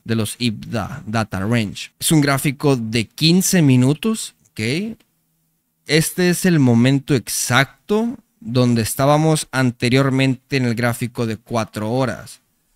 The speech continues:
Aquí podemos ver el Fair Value Gap de cuatro horas. Aquí hay un ojito color azul. Ese es nuestro objetivo, nuestro target.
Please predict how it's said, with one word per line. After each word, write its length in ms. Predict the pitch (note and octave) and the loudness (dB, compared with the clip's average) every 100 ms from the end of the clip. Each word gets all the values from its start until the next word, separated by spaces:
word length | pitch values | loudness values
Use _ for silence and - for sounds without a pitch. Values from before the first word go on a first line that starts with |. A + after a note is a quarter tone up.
| _ | _
Aquí 240 | G#2+ - C#3 | -10 -6 -4
podemos 560 | F3+ E3+ D#3+ D3 A2 | 0 0 2 0 0
ver 280 | A#2 C3 D3 | 0 0 -2
el 260 | - A#2 A2 | -4 -2 -2
Fair 440 | G#2 - C3+ D3 | -4 -2 2 2
Value 360 | B2 A#2+ A#2+ A#2 | 2 0 2 2
Gap 300 | A2 G2+ B2 | 0 -6 -8
de 140 | B2 A2+ | -8 -8
cuatro 480 | - G#2+ - A#2 | -4 -6 -4 -2
horas. 320 | F#3 C#3+ G2+ - | 0 -2 -6 -10
Aquí 200 | A2+ A#2+ | -6 0
hay 160 | A#2+ | 2
un 100 | A#2+ | 2
ojito 600 | A2+ - C#3 C3+ F#3 F#3+ - | 0 0 -2 0 -4 -6 -8
color 340 | B2 A2+ A#2 | -2 0 2
azul. 500 | G#2+ F#2+ C3+ D#3+ F#3 - | 0 -4 0 0 0 -4
Ese 420 | D3+ D3+ E3+ E3 | -4 -4 -2 -2
es 140 | D#3 | -2
nuestro 400 | D#3 D3 - C3+ | -4 -4 -4 -4
objetivo, 720 | A#2+ - - A2+ D#3 C#3+ F#2+ E2 _ _ - | -4 -4 -8 -4 2 2 0 -8 _ _ -8
nuestro 440 | C3+ C3 - A#2 | -4 -4 -4 -8
target. 580 | G#2 - C3+ C3 A2+ G2 | -6 0 2 2 -2 -10